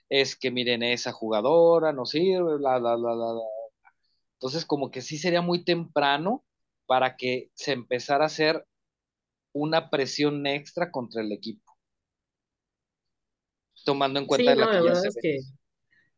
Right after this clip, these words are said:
Speaker 2: ajá, o sea, contra, creo que contra ninguna, ¿no? O sea, sí, sí hay que decir, pues, que ahora sí que todo el equipo,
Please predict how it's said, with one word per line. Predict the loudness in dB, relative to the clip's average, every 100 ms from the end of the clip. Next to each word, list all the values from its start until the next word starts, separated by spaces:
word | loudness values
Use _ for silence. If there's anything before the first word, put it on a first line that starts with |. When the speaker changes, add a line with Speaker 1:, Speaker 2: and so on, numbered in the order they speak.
| _
Speaker 2:
ajá, | -10 -4 0
o | 0
sea, | 2 -2 -2
contra, | -6 -2 -2 -2
creo | -4
que | -2
contra | 0 0 0
ninguna, | -2 -2 0 0 0
¿no? | -2 -4
O | -6
sea, | -6 -6 -6 -8 -10 _ _ _ _ _ _ _ _ _ _ _ _ _
sí, | -4 2 4 4 2
sí | 6 6 10
hay | 8 8
que | 6
decir, | 4 4 2
pues, | 0 -8 -8 _ _ _ _ 0
que | 2 4
ahora | 4 2
sí | 0
que | -6
todo | 0 4
el | 4
equipo, | 4 0 -2 -4 -4